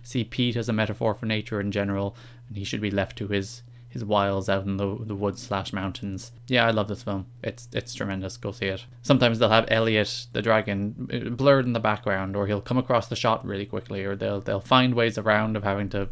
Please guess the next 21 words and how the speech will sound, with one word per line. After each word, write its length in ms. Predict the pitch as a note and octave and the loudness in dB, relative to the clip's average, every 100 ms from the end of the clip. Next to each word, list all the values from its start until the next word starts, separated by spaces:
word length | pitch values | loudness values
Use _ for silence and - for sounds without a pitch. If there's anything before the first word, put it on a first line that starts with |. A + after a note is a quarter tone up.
| - | -6
fully 240 | - G2+ | -2 0
realize 400 | G2+ G2 G2 G2 | 0 0 0 -2
him 100 | G2+ | -4
in 100 | G2 | -4
the 60 | G2 | -4
shot 380 | G#2+ G2+ G2 - - | 0 0 -2 -8 -4
when 180 | A2 G2+ | 0 2
they 260 | F#2+ F#2+ - - | 2 0 -6 -6
don't 180 | G2 G2 | -6 -4
really 200 | F#2 F#2 | -4 -2
have 200 | F#2+ - | -4 -2
to, 140 | A2 | -4
because 220 | G#2+ A#2 | -2 -4
this 140 | D#3+ - | -4 -2
film 360 | F#3+ D#3+ G2+ - - | 2 2 0 -4 -6
was 160 | C3 D3+ | -2 0
made 120 | E3+ | -2
for 120 | - | -2
sixty-five 520 | - C#3+ C#3+ - E3 E3+ | -6 -4 -4 -2 -2 -2
million 220 | E3 E3 | -2 0
dollars, 460 | D#3+ G2 - - | 2 0 -4 -10